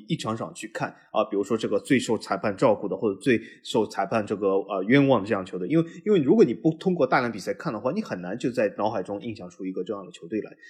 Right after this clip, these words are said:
啊。所以从，从这个东西，其实从侧面非常好地证明了现在大部分球迷其实都在看英超。无论很多球迷嘴上不承认，就都说：“哎呀，不可能啊，我就是喜欢意甲啊，我们，呃，这个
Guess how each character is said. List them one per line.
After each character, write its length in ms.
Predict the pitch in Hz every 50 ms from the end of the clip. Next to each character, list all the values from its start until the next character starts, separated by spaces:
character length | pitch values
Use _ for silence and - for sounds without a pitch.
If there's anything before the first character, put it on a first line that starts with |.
| - - _ -
啊。 180 | 113 110 107 107
所 160 | - 160 180
以 40 | 196
从， 220 | 190 185 190 196 180
从 200 | - 143 143 190
这 120 | - 339 302
个 160 | - 135 117
东 180 | - - 120
西， 140 | 120 120 110
其 160 | 107 - 135
实 200 | 135 - 143 143 139 - - - - _
从 220 | - - - 120 131
侧 260 | - - - 262 185
面 220 | 143 143 123 101
非 300 | - - - 254 277 285
常 200 | 277 - - 104
好 160 | 107 - - -
地 100 | - -
证 160 | - - 110
明 140 | 98 87 87
了 80 | 90 87
现 200 | - - 156 113
在 140 | 113 101
大 120 | 98 - -
部 60 | 98
分 80 | 98 92
球 160 | - - 90
迷 100 | 92 92
其 80 | 92 -
实 120 | 98 95
都 180 | 92 120 113 113
在 160 | 110 107 95
看 220 | 92 - - 98 90
英 120 | 95 95
超。 200 | - - 95 95 - - - _ -
无 180 | 127 143 196
论 160 | 262 285 233
很 140 | 180 - 107
多 140 | 92 113 117
球 160 | 117 - 104
迷 120 | 101 107 107
嘴 200 | - - 95 87
上 180 | - 147 139
不 80 | 113 -
承 160 | - - 90
认， 120 | 85 85 -
就 180 | - 127 120
都 160 | 123 - 127 123
说 140 | - 127 -
：“哎 120 | 117 120
呀， 60 | 117
不 140 | 113 - 180
可 220 | 165 - - 117 104
能 120 | 107 127 - - - - - - -
啊， 200 | 104 110 110 107
我 220 | 110 110 110 107
就 140 | 110 - 151
是 140 | 123 131 123
喜 200 | 120 - - 117
欢 220 | 101 117 117 123 175
意 100 | 160 123
甲 180 | - 113 95
啊， 260 | 98 101 95 104 104
我 100 | 104 101
们， 240 | 95 101 107 113 120 120 - - - - -
呃， 200 | 120 117 110 110
这 120 | - 127
个 100 | 113 107